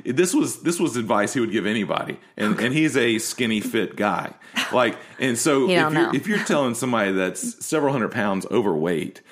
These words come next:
Speaker 1: that they can eat whatever they want as long as it's good food, like, that's disastrous.
Speaker 2: Oh my gosh,
Speaker 1: You know,
Speaker 2: yeah.
Speaker 1: be-, because we don't have an off switch. And so eating whole foods is not gonna really matter, eh,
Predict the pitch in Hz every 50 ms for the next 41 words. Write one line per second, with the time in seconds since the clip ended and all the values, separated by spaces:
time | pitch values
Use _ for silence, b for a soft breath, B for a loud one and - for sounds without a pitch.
0 | B B B B B B B B - 113 101 98 87 104 127 143 - 143 107 -
1 | - - 117 117 117 113 104 - 98 117 110 107 98 101 90 92 98 98 101 95
2 | 92 92 104 90 87 101 90 69 - - _ - 120 120 107 - - - 90 80
3 | 71 71 78 69 - - b b b b b b - 104 98 95 95 - - _
4 | _ _ _ _ _ - 107 104 127 - - - 82 80 - - - 85 85 87
5 | - - - - - - - - - - 160 156 143 143 175 160 156 156 151 156
6 | 175 - 131 131 127 120 120 127 131 - 165 170 - 117 123 98 101 123 123 -
7 | 143 127 120 110 104 113 131 139 139 120 117 131 113 110 107 95 82 - 95 107
8 | 113 113 113 - - - - - 110 131 127 - 107 - - - - B B B
9 | B - 117 120 113 - 131 117 110 101 - 135 151 156 147 135 120 127 110 107
10 | - - 117 123 123 117 101 98 95 92 110 107 104 101 101 92 90 80 78 -
11 | - _ _ _ 113 113 107 101 92 - - - _ _ _ _ - 87 92 101
12 | 117 127 113 80 73 - - 71 80 - B B B B B B _ -